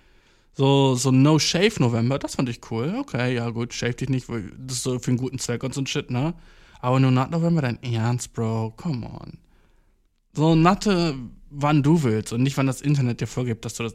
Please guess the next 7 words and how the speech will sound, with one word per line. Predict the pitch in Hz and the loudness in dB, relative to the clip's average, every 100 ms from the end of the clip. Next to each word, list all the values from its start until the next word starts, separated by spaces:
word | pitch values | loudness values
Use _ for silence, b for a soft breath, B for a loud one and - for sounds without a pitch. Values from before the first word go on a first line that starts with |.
| - | -12
machen | - 113 120 | -10 -8 -6
sollst, | 110 113 - | -8 -8 -12
weißt | 107 - | -12 -10
du? | 123 - B B B B B B B B B B _ - - - - - - - - | -10 -12 B B B B B B B B B B _ -12 -10 -8 -10 -10 -12 -12 -6
Ähm, | 127 123 120 117 113 | -2 -2 -2 -4 -4
mega | 147 139 127 | 0 2 2
nervig. | 117 151 - - - | 2 2 2 0 -2